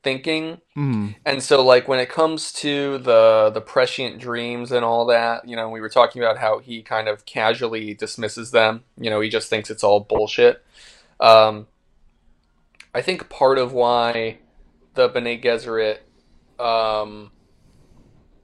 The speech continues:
Speaker 1: teaching is so powerful for him is because, like, he's,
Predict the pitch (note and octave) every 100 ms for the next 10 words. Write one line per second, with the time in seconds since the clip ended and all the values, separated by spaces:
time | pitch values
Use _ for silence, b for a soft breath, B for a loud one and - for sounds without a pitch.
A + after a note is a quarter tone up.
0 | _ _ - - G3+ - D3+ B2 A#2+ -
1 | A#2+ C3+ C3+ C3+ C3 - A#2 G#2 G#2+ G#2+
2 | A#2 A#2 A#2+ A2+ A2+ A2 - D3 C#3+ C3+
3 | B2+ -